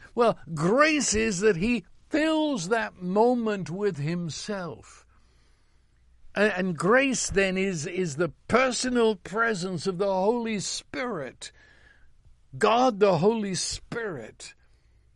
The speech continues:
who is himself the fullness of the Father and the Son, and he now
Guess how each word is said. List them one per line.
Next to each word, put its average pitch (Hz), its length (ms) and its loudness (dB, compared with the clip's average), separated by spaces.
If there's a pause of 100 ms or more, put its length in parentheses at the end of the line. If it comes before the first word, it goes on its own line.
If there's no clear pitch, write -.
(680)
who 214 240 0
is 233 240 0
himself 208 680 -4
the 165 140 -4
fullness 214 580 -6
of 180 120 -4
the 156 100 -10
Father 175 440 -8
and 151 280 -8
the 139 80 -6
Son, 135 480 -8 (600)
and 185 200 -2
he 180 180 0
now 196 840 0